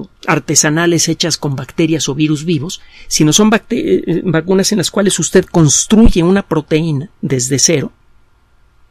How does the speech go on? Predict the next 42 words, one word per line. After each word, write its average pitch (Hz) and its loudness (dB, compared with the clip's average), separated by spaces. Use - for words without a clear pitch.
y 170 0
ese 202 2
es - -2
el 165 -2
principio 156 -6
de 143 -6
la 147 -10
vacuna. 151 -12
Eso 175 0
es 170 -8
lo 151 -2
que 143 -6
mete 160 -4
usted 156 -6
al 147 -6
cuerpo 160 -4
para 139 -8
que, 139 -8
eh, - -12
bueno, 190 4
mete 180 0
usted 208 2
ese 190 4
trocito 180 -2
de 165 0
proteína 170 -2
que 147 -8
sabe 165 -2
que 160 -4
su, - -10
cuya 170 2
fórmula 170 0
nada 165 -2
más 156 -4
va 165 -2
a - -4
encontrar 160 -6
usted 156 -4
en 147 -4
una 151 -6
cierta 170 -6
bacteria 170 -2